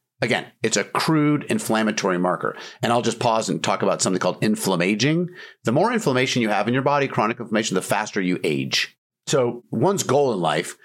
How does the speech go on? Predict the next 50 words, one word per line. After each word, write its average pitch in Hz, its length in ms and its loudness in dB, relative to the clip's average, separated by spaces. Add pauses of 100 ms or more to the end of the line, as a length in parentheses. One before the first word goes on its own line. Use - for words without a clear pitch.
(200)
should 113 240 -2
be 131 180 2
to 127 80 2
have 120 140 2
a 107 40 2
body 120 380 2
that's 98 220 0
not 110 240 2
inflamed 120 500 0
inside. 78 400 0
Now, 101 120 2
when 120 120 2
you 117 60 0
cut 123 160 0
your 127 100 0
finger 127 360 2
or 107 60 2
you 101 140 0
bang 113 320 0
up 101 140 -2
your 98 160 0
something, 135 340 0
you 98 80 -2
see 120 160 0
the 107 100 0
inflammation 98 600 -2
visible. 90 480 -2 (320)
But 127 120 0
when 135 120 0
your 131 100 2
whole 147 240 0
body's 127 640 0 (500)
subclinically 139 840 0
inflamed, 92 680 0 (600)
which 113 180 0
can 127 100 2
be 113 80 2
caused 110 300 0
by 98 100 2
great 95 280 0
stress 107 280 2
from 95 120 0
a 92 40 0
bad 82 220 0
relationship, 110 640 0
it - 100 -4
could - 120 -4
be 80 100 -2
caused 80 320 -2
by 78 380 0